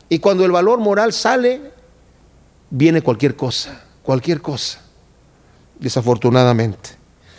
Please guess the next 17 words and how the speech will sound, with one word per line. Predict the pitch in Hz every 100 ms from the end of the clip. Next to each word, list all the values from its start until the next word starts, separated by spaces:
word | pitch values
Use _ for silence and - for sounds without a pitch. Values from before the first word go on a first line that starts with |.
| - -
Así | - 165
que | 147 135 127 - -
llena | 120 135 156 147
de |
buenas | 123 131 123 -
obras, | 120 92 - - - _ -
es | 156 - -
imparcial, | 151 127 131 104 - 165 135 - - -
dice | 143 127
también | 123 117 123 120
aquí, | 107 117 117 - -
sin | 165 156
incertidumbre, | 147 143 113 - 120 185 190 123 90 - _ _ _ _ - -
o | -
sea, | 165 151
sin | - 160
distinciones, | 147 143 - 131 - 190 220 139 - -